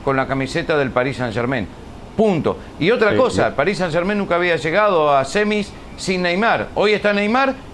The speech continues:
Speaker 1: y llegan. Así que Andrés puede decir todo lo que quiera, puede gritar todo lo que quiera, puede pedir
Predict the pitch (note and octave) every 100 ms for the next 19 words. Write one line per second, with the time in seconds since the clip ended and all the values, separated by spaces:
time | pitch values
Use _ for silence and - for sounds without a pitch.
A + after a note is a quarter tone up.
0 | - A3 G#3 C4 E3+ G#2 - - C#3 C#3+
1 | - F#3+ A3+ A3+ A3+ A3 G3+ - G#3+ F#3+
2 | G#3 G3+ F3+ D3 - A#3 A3 G3 G3 F#3
3 | E3+ D#3+ F#3 F3 F#3 F3+ E3 C#3+ E3 G#3
4 | F#3+ E3+ F3+ F3 E3 F#3 F3